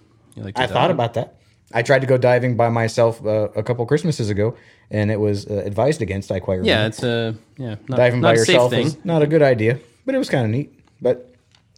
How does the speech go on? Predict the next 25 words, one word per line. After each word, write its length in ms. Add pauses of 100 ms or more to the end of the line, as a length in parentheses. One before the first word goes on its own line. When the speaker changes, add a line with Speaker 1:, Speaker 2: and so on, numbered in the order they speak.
(520)
Speaker 2:
yeah, 180
I 80
don't 120
know. 280
And 140
I 120
wanted 200
to 80
raise 220
that 160
to 80
you 120
because 240
I, 180
I 40
feel 240
like 200
we 120
are 140
in 100
similar 320
situations 640
with 100
this, 160
that 220